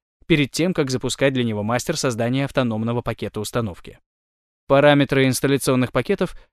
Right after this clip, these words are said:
описаны дальше в этой главе. После уточнения параметров мастер формирует файл setup.exe,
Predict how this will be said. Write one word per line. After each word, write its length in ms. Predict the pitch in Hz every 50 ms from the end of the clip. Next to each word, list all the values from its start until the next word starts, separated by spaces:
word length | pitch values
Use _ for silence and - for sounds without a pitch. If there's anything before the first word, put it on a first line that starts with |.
| _ -
описаны 480 | - 120 - 208 214 - 208 190 180
дальше 480 | 147 135 135 127 127 127 - - 190 190 _ _ -
в 100 | 117 117
этой 180 | 113 - 135
главе. 340 | 127 131 107 92 90 - - _ _ _ _ _ _ _ _ _ _ _ _ _ _ _ _ _ _ _
После 320 | - 196 202 - - 185 175
уточнения 600 | 175 - 175 160 - - 165 160 143 135 131 123
параметров 600 | - - 131 127 123 120 131 131 170 180 - - -
мастер 460 | - 151 151 147 156 - - - 202 196
формирует 480 | - 190 165 160 147 139 139 165 -
файл 280 | - - 131 139 151 156
setup.exe, 800 | - - 160 - - 127 113 - 135 135 143 139 143 113 92